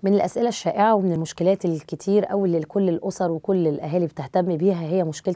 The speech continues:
الكذب، الكذب عند الأطفال. لو جينا نتكلم عن الكذب، هنتكلم على إن الكذب هي مشكلة أكثر شيوعا وانتشارا، لأن الأطفال بيلجأوا ليها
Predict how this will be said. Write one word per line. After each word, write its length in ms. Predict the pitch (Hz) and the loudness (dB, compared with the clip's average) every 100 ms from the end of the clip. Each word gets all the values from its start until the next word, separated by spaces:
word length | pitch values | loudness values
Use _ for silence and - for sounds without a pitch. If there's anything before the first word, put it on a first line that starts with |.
| 180 | -4
الكذب، 380 | - 180 156 147 | -2 -4 -2 -4
الكذب 540 | - 175 190 170 156 | -6 -8 -6 -4 -4
عند 160 | 170 156 | -2 -2
الأطفال. 420 | - 135 - 131 _ _ _ - - _ 151 | -4 -10 -16 -18 _ _ _ -20 -20 _ -2
لو 80 | |
جينا 220 | 170 220 214 | 2 4 2
نتكلم 340 | - 233 214 | 2 4 4
عن 140 | 202 | 2
الكذب، 400 | 214 - 233 220 - - _ _ _ | 0 2 0 0 -12 -20 _ _ _
هنتكلم 540 | 165 165 - 233 202 | -4 -4 2 2 4
على 180 | 156 156 | 2 0
إن 120 | 208 | 2
الكذب 400 | 190 - 220 175 | 0 2 0 2
هي 140 | 185 202 | 2 2
مشكلة 560 | 175 - 202 208 202 - - _ _ - | 0 -2 2 4 2 0 -12 _ _ -4
أكثر 440 | 226 - 226 214 214 | -4 0 2 2 0
شيوعا 460 | - 175 196 196 190 | -4 4 6 6 4
وانتشارا، 720 | 156 160 156 190 185 214 254 - _ _ _ _ - | 0 -4 -4 2 4 4 0 -10 _ _ _ _ -6
لأن 380 | 135 202 190 160 | 0 4 4 2
الأطفال 640 | 151 143 160 - 208 220 | 0 -2 -4 2 4 6
بيلجأوا 480 | 180 170 170 190 175 | 4 0 2 2 4
ليها 440 | 185 175 185 175 | 2 2 2 0